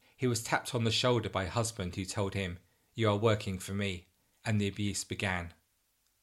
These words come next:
Hall spoke of one occasion when he was about to be raped by husband, but this was delayed when one of his friends, Martin Wozenich, arrived at Medhemsley.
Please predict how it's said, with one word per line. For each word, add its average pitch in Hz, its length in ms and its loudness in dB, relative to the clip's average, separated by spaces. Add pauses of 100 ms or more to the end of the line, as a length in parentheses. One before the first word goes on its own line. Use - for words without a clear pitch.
(100)
Hall - 340 4
spoke 131 360 2
of 110 120 0
one 131 200 2
occasion 98 640 -2
when 104 100 -2
he 104 100 2
was 110 140 2
about 117 240 4
to - 80 -8
be 107 100 0
raped 110 260 0
by 107 120 0
husband, 95 560 -2 (680)
but 123 120 -2
this - 180 0
was 127 140 -2
delayed 120 420 2
when 104 120 2
one 117 160 4
of 110 80 -4
his 107 160 -2
friends, 98 580 0 (460)
Martin 110 400 0
Wozenich, 104 640 -2 (140)
arrived 98 380 -2
at 98 80 -6
Medhemsley. 92 640 -4